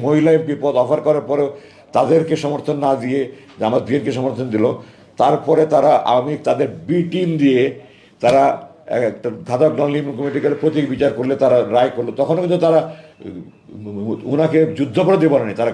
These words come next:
ঘাতক বলেছে, সারা জীবন তারা ঘাতকই বলেছে। হঠাৎ করে তারা উনিশশো একাত্তরে ত্রিশ বছর পরে কেন তারা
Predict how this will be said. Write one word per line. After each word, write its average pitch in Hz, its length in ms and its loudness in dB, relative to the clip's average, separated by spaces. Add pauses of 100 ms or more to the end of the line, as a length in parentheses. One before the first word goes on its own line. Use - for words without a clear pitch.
ঘাতক 127 220 0
বলেছে, 98 420 -2
সারা 131 220 2
জীবন 156 260 2
তারা 156 160 4
ঘাতকই 147 360 0
বলেছে। 92 320 -6 (440)
হঠাৎ 190 300 0
করে 196 180 2
তারা 165 340 2 (420)
উনিশশো 156 440 -2
একাত্তরে 156 480 0
ত্রিশ 160 280 2
বছর 156 200 0
পরে 160 200 2 (100)
কেন 170 280 2
তারা 185 240 4